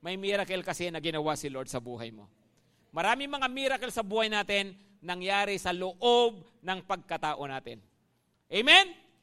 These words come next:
Yung mga, "Dati, dami mong hinanakit, dami mong sama ng loob sa buhay." O ngayon, bakit kaya mo na magpatawad? Bakit ngayon, bakit nagbabago yung damdamin mo?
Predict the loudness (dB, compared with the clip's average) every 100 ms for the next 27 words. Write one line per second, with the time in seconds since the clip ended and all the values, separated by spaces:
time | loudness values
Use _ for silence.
0 | _ _ _ -20 -20 -20 -20 -20 -20 -6
1 | -4 0 0 0 0 0 0 0 0 0
2 | -6 -6 -4 -4 -2 -2 -2 -2 -4 -4
3 | -12 -10 -6 2 4 2 2 -2 -4 -8
4 | -10 -8 -10 -12 _ _ _ _ _ -10
5 | -8 -6 -6 -6 -6 -4 -4 -6 -8 -8
6 | -8 -8 -6 -8 -10 -16 _ _ _ _
7 | _ _ -2 -2 -2 -8 -4 -6 -6 -4
8 | -2 2 0 0 -6 -8 -6 -4 -4 -6
9 | -14